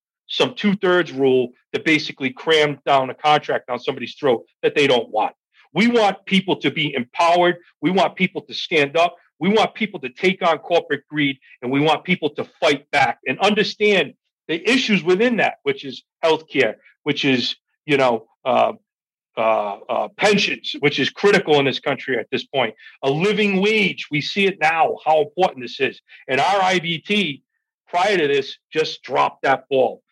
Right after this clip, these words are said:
Sean O'Brien and Matt Taibbi have picked up that ball, and now they're leading that fight, and they're fighting the fight that workers need to hear, which is, hey, you do matter. You have rights. Organize. Join a union. Get out there and fight back and take on that corporate greed and stand up as one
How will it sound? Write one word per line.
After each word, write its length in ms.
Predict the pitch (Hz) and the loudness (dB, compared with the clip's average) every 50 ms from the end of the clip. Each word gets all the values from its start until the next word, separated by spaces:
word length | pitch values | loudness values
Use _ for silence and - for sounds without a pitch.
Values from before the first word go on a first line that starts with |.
| _ _ _ | _ _ _
Sean 340 | - - - 196 185 202 202 | -10 -6 -2 0 0 2 2
O'Brien 500 | 190 175 151 180 180 185 190 190 190 175 | 0 0 0 0 2 2 2 2 2 0
and 120 | 147 143 | 0 0
Matt 280 | 151 160 160 156 - - | 0 0 0 -2 -2 -4
Taibbi 440 | - 175 190 196 180 220 214 185 - _ _ _ _ - | -2 -2 -2 -2 -2 -6 -8 -8 -12 _ _ _ _ -12
have 200 | 135 - - _ | -12 -12 -8 _
picked 240 | 202 196 196 - 190 | -4 -4 0 0 -2
up 180 | - - - | -2 0 0
that 220 | 170 151 139 - - | -2 -2 -2 -2 -2
ball, 400 | 151 143 143 135 135 135 123 - _ _ _ _ - | 0 2 2 2 2 0 -2 -6 _ _ _ _ -8
and 140 | 131 123 131 | -6 -2 0
now 160 | 147 147 151 | 0 2 2
they're 140 | 151 143 139 | 2 2 2
leading 320 | 143 165 170 165 156 151 | 0 0 -2 -2 0 0
that 260 | 147 139 127 - - | 0 0 0 -2 -4
fight, 240 | - 165 151 143 143 - - | -2 0 0 0 -2 -6 -8
and 100 | 123 131 | -2 0
they're 140 | 147 160 | 0 0
fighting 500 | 156 - - 190 175 - 165 156 143 139 - _ _ | 0 -2 0 0 0 0 0 -4 -8 -14 -20 _ _
the 80 | - - | -14 -8
fight 320 | - - 170 156 156 - _ | -2 0 0 0 0 -2 _
that 200 | 143 135 135 - - _ - | 0 0 0 0 -4 _ -2
workers 360 | 131 165 165 165 156 139 127 | 0 0 0 0 -4 -4 -2
need 160 | 156 156 151 151 | -4 -4 -2 -2
to 80 | 143 | -2
hear, 340 | 127 135 165 196 165 - _ _ _ _ _ | 0 2 2 0 0 -2 _ _ _ _ _
which 200 | - 147 139 - | -4 -4 -2 0
is, 260 | 147 135 120 - - - _ _ | 0 0 0 -2 -4 -8 _ _
hey, 320 | - 165 202 185 - - _ _ _ _ | 0 0 0 0 -2 -6 _ _ _ _
you 160 | 147 170 190 | -2 -2 0
do 200 | - 208 226 247 | 0 0 0 0
matter. 340 | 202 160 - 110 104 - - _ _ _ _ _ _ _ _ _ _ | 0 0 0 0 -2 -4 -8 _ _ _ _ _ _ _ _ _ _
You 260 | - 127 175 214 196 | -8 -2 0 0 0
have 300 | 147 170 208 220 180 151 | 2 2 0 0 0 0
rights. 440 | 151 147 127 110 107 - - - - _ _ _ | 0 0 0 -2 -4 -10 -18 -20 -20 _ _ _
Organize. 560 | - 160 196 214 202 180 160 - - - - | -2 0 0 2 2 0 0 -2 -4 -6 -10
Join 280 | - - 175 196 220 220 | -4 -2 0 2 2 2
a 40 | |
union. 400 | 214 190 196 220 226 208 170 131 - _ _ _ _ _ _ _ _ _ _ | 0 0 0 0 0 -2 -4 -6 -10 _ _ _ _ _ _ _ _ _ _
Get 120 | 160 165 180 | -2 0 0
out 220 | 196 196 190 - | 0 0 0 0
there 180 | 220 196 180 170 | 0 0 0 0
and 80 | 151 | -2
fight 320 | - - 190 185 180 - - | -2 -2 -2 -2 -2 -2 -2
back 280 | 175 170 175 156 - - | 0 0 0 0 -2 -6
and 120 | 123 - | -16 -6
take 240 | - 170 170 170 - | -4 -4 -4 -2 0
on 160 | 165 165 156 | -2 0 0
that 180 | 160 156 - - | 0 -2 -2 -2
corporate 340 | - 170 170 160 143 - | -2 -2 -2 -2 -6 -6
greed 240 | - 147 156 156 143 | -4 -2 0 0 0
and 100 | 139 123 | -2 -6
stand 320 | - - - 151 151 147 147 | -8 -4 -2 0 0 0 0
up 140 | 151 151 - | -2 -2 -2
as 140 | 135 117 104 | -6 -8 -8
one 400 | 110 123 151 160 156 131 120 | -4 -2 0 2 2 0 -2